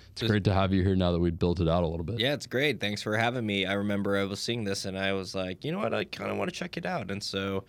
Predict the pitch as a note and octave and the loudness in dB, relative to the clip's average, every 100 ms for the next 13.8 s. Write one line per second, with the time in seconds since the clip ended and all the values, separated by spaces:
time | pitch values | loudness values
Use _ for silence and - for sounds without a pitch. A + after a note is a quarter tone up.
0 | - - - - G2 G2+ G2+ G#2+ G2+ G2 | -14 -20 -20 -8 -2 0 0 0 0 0
1 | F#2 - - - F2+ G2+ G2 G2+ F#2+ F#2+ | -4 -10 -6 -4 0 -2 -2 -2 -2 0
2 | F#2+ F2+ F#2 F#2+ F#2+ F#2 F#2 F#2+ F#2 F#2 | 0 -2 -2 -2 -2 -4 -4 -2 0 -2
3 | - C3 A#2+ G2 F#2+ G2+ G2 F#2+ - G#2+ | -2 0 2 0 -2 -2 -2 -4 -4 -2
4 | G#2 F#2+ G2 G2 G#2 - G2 - G2 G2+ | -2 -2 -4 -4 -8 -8 -8 -8 -6 -6
5 | - G2 F#2 F#2 F#2 F#2 F#2+ F#2+ F#2+ F#2 | -4 -6 -6 -6 -6 -6 -6 -6 -6 -6
6 | F#2+ F#2+ C#3+ E3+ - D3+ D3 C#3+ C#3+ C3 | -6 -4 -4 -4 -6 -6 -6 -6 -4 -4
7 | C3 C3 C3 B2 A#2 G#2+ A2 A2+ A2 A2 | -4 -6 -4 -6 -4 -8 -6 -6 -4 -6
8 | - B2+ C#3 C3+ C#3+ B2+ D#3 B2 G2+ A2 | 0 4 6 8 6 8 6 6 2 2
9 | F#2+ A2 A2 G#2+ A#2+ C#3+ C3 G#2 F#2+ F#2+ | 4 6 4 4 4 4 4 6 6 6
10 | G2 G#1+ G2 G2+ G2 G2+ G#2+ G2+ G2+ G2 | 2 0 0 2 0 -4 2 2 2 0
11 | C#2 G2+ G2+ G2+ G2+ G2+ G2+ - - - | -2 -2 0 2 2 2 -4 -14 -20 -20
12 | - - B2+ A#2+ A2+ F2 - A2 G#2 A#2 | -20 0 2 4 2 -4 -2 0 4 4
13 | B2 A#2+ G#2+ G#2 - A2+ A2 G#2 | 4 4 2 -4 -2 0 0 -2